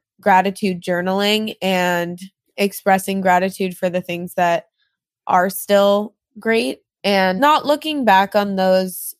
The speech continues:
quote unquote perfect holiday seasons as a bad thing or trying to find fault in them, but appreciating them for what they were and thinking about, "Now what am I grateful for?"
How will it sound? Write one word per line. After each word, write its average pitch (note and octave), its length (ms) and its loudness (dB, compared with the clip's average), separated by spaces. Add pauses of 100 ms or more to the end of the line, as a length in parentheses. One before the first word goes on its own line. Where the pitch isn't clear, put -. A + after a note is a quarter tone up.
(140)
quote F#3 240 0
unquote F3+ 440 -4
perfect F#3 500 -4
holiday G#3 480 0
seasons G#3 640 -6 (100)
as E3+ 500 0 (840)
a F#3+ 100 4
bad E3 560 2
thing B3+ 220 -4
or A#3 80 -2
trying F#3 320 -6
to F#3 100 -14
find E3+ 340 -4
fault E3 380 -4
in A3+ 140 -4
them, B3 280 -2
but G#3 200 -2 (120)
appreciating F#3+ 840 -4
them G#3 240 -4
for F#3+ 180 -4
what E3+ 300 -2
they E3 440 -8 (200)
were F3+ 540 -2 (840)
and F#3+ 760 0 (200)
thinking F#3+ 360 -4
about, F3 460 2 (180)
"Now F#3+ 380 0
what F3+ 200 -2
am E3+ 100 -6
I E3 140 -4
grateful F3 520 -10
for?" E3+ 400 -6